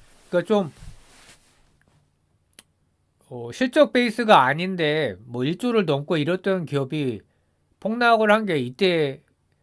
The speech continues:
작년 일월에서 삼월에 폭락을 했던 것 같아요. 그래서 현재로 보면 오늘 종가로 기준으로 봤을 때 한미반도체가 고점 대비해서 사십구 프로,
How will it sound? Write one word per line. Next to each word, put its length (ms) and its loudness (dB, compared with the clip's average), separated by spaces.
작년 360 0
일월에서 500 2
삼월에 440 0
폭락을 420 -2
했던 240 -4
것 80 0
같아요. 460 -8
그래서 440 -4
현재로 520 0
보면 640 -4
오늘 260 0
종가로 680 2
기준으로 440 -2
봤을 300 -8
때 480 -6
한미반도체가 840 0
고점 360 -4
대비해서 400 -2
사십구 480 -6
프로, 320 -8